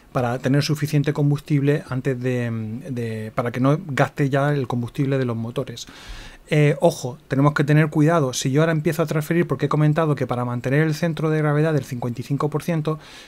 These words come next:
tengo que transferir a la vez del nueve y del once. Claro, eso implica que el nivel que yo tengo aquí me va a bajar. Pero si recordamos, voy a necesitar diez mil kilos para cuando vuele supersónico. Entonces, si yo ahora mismo gasto, ponte que seis mil kilos de aquí,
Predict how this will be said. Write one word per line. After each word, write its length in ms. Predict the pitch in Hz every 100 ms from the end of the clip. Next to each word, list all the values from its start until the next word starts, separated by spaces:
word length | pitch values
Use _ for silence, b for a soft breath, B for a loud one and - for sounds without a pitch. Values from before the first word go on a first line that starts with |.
| B
tengo 200 | - 147
que 100 | 151
transferir 460 | 151 147 - 151 135
a 40 |
la 140 | 123 135
vez 300 | 165 165 -
del 260 | 127 120
nueve 320 | 127 139 156 -
y 100 | 135
del 140 | 120
once. 320 | 156 156 117 - B B
Claro, 220 | 170 156
eso 180 | 143 156
implica 560 | 147 151 180 165 196 - -
que 80 | -
el 120 | 127
nivel 260 | 123 131 147
que 100 | 143
yo 120 | 143
tengo 240 | 147 156
aquí 320 | 165 156 202 247
me 120 | 135
va 120 | 131
a 20 | 120
bajar. 420 | 117 - 196 - b b b b _ _
Pero 180 | 143 131
si 140 | 127
recordamos, 580 | 127 131 151 170 190 170
voy 240 | 135 135
a 60 | 143
necesitar 680 | 151 156 156 156 185 180
diez 320 | 139 135 131 139
mil 340 | 143 160 151
kilos 460 | 165 190 139 247 B B B _
para 200 | 147 135
cuando 240 | 131 127
vuele 240 | 120 139 180
supersónico. 720 | 143 127 - 196 196 - - B B B B
Entonces, 340 | 135 151 143
si 100 | -
yo 60 | 135
ahora 100 | 151
mismo 280 | 160 160 156
gasto, 360 | 180 160 123 120 _
ponte 260 | 143 147
que 140 | 151 143
seis 240 | 151 131
mil 240 | 143 143 143
kilos 280 | 139 135
de 100 | 131
aquí, 280 | 147 143 226